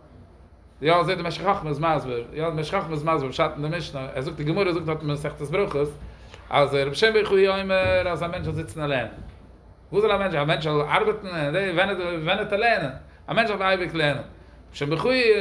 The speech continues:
ביי שמואל זאגט דאס ניין. דא שטייט דאך, וואס האבט די גנחה? שפר געמאכט, דער מענטש זאל ארבעטן. און מען דארף ארבעטן און מען דארף אויך לערנען. דאס וויל די משנה יעצט מסביר זיין.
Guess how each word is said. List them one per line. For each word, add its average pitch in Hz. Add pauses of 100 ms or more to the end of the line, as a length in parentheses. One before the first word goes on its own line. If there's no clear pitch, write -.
ביי 165
שמואל 233
זאגט 196
דאס 165
ניין. 139 (100)
דא 165
שטייט 196
דאך, 240
וואס 165
האבט 180
די 196
גנחה? 214 (260)
שפר 196
געמאכט, 185
דער 170
מענטש 170
זאל 147
ארבעטן. 202 (540)
און 190
מען 247
דארף 330
ארבעטן 208
און 226
מען 226
דארף 226
אויך 233
לערנען. 196 (100)
דאס -
וויל 180
די 220
משנה 220
יעצט 175
מסביר 185
זיין. 151